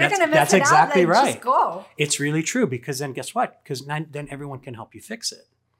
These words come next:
Speaker 2: Or it
Speaker 1: Because
Speaker 2: could, or it could be unnoticed. People are gonna think that it was part of it.
Speaker 1: That's right. If you were singing softly and I couldn't hear you,
Speaker 2: Uh-huh.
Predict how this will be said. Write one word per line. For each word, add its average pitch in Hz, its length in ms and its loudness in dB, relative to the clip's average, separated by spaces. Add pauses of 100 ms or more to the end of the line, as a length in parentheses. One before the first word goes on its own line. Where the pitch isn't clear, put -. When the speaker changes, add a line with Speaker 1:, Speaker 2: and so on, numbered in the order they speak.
(600)
Speaker 2:
Or 277 80 6
it - 20 6
Speaker 1:
Because 320 140 4
Speaker 2:
could, 339 160 2
or 311 120 2
it 302 100 -6
could 320 140 -8
be 320 120 -4
unnoticed. 302 440 -4
People 277 180 -10
are 294 80 -8
gonna 294 180 -10
think 294 260 -14
that 294 100 -6
it 269 80 -8
was 262 120 -10
part 311 260 -6
of 415 60 -6
it. 262 60 -10
Speaker 1:
That's 156 160 -6
right. 131 140 -6
If 113 160 -16
you 143 160 -4
were 190 140 0
singing 147 400 -8
softly - 640 -20 (300)
and 101 100 -20
I 113 100 -16
couldn't 131 280 -16
hear 127 220 -18
you, 110 220 -20 (140)
Speaker 2:
Uh-huh. 226 220 -16